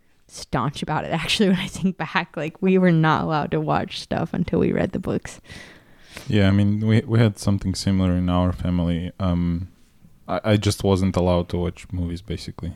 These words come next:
Speaker 2: And, um, I had to stay at home in summer for most of the part of the day because it's really hot where I'm coming from, so it will be, like, pro-, plus thirty outside.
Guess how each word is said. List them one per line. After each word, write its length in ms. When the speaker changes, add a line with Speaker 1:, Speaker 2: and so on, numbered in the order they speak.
Speaker 2:
And, 340
um, 460
I 80
had 160
to 180
stay 320
at 140
home 360
in 120
summer 540
for 160
most 460
of 140
the 140
part 440
of 100
the 80
day 300
because 440
it's 580
really 180
hot 640
where 140
I'm 140
coming 260
from, 380
so 120
it 160
will 60
be, 140
like, 260
pro-, 160
plus 320
thirty 320
outside. 480